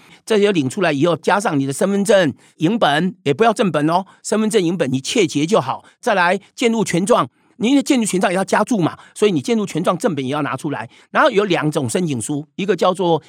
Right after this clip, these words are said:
建筑测量申请书，一个叫做土地登记申请书。那实务上哦，在我们地政局的网站还有个登记清册，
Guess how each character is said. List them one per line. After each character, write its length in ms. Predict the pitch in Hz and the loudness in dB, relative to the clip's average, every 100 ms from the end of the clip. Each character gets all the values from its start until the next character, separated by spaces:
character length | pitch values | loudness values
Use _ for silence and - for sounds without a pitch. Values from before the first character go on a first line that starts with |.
| _ | _
建 160 | 285 233 | 0 2
筑 140 | 202 | 2
测 100 | 202 | 0
量 160 | 170 139 | -2 -2
申 160 | 156 | 0
请 140 | 139 127 | 0 0
书， 200 | 151 160 | -2 -2
一 60 | 170 | -2
个 80 | |
叫 140 | 190 170 | -2 -2
做 80 | 156 | -4
土 260 | - 135 131 | -6 -8 -6
地 180 | 226 | -6
登 180 | 156 170 | -4 -4
记 100 | 156 | -4
申 180 | 147 147 | -4 -2
请 160 | 127 113 | -4 -4
书。 220 | 139 135 - - | -4 -6 -8 -6
那 200 | - 208 - | -2 -2 -2
实 160 | - 220 | -4 2
务 160 | 320 269 | 4 4
上 200 | 233 143 | 2 0
哦， 220 | 123 - - _ | -4 -8 -20 _
在 300 | - 214 190 170 160 | 0 2 4 2 2
我 80 | 160 | 0
们 100 | 180 | 2
地 140 | 285 | 2
政 160 | 233 175 | 2 0
局 100 | 156 | 0
的 100 | - | -2
网 200 | 117 113 | -2 -2
站 240 | 143 147 104 _ | 0 0 -4 _
还 120 | - | 0
有 80 | 247 | 2
个 100 | 190 | 2
登 200 | 185 196 | 0 -2
记 140 | 190 170 | -2 -6
清 220 | - 165 | -4 -4
册， 220 | 170 | -4